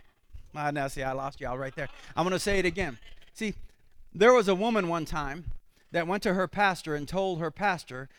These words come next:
that God had given her a revelation that Kenneth Copeland was her husband and he married Gloria by mistake. And this imbecile called the pastor, said, "Well, let's hold a wedding."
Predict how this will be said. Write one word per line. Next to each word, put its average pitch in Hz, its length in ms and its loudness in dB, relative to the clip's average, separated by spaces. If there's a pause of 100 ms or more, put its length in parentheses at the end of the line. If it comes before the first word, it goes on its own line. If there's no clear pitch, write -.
(120)
that 151 200 -2
God 185 300 4
had 160 380 0 (280)
given 208 220 2
her 190 180 4
a 165 40 4
revelation 160 760 0 (460)
that 156 200 0
Kenneth 190 320 0
Copeland 165 420 -2
was 139 120 -4
her 190 180 -2
husband 143 340 -4
and 135 240 -6
he 147 60 -14
married 147 440 -2
Gloria 156 420 0
by 139 160 -2
mistake. 135 520 -6 (300)
And 170 120 -2
this 165 200 0
imbecile 202 460 -2
called 170 240 0
the 143 40 0
pastor, 220 420 -2
said, 147 160 -2
"Well, 147 120 -4
let's 156 160 -2
hold 165 180 -2
a - 20 -4
wedding." 139 420 -4